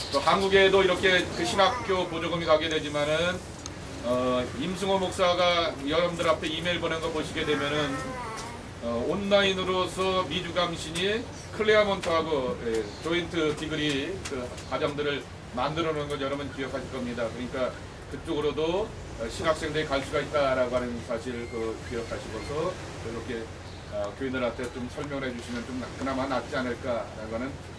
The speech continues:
그런 생각을 하게 됩니다. 어, 다른 뭐 특별한 얘기들은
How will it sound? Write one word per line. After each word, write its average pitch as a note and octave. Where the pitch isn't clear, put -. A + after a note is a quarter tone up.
그런 A#2+
생각을 A#2
하게 A2
됩니다. G#2
어, -
다른 F3+
뭐 F3
특별한 E3+
얘기들은 D#3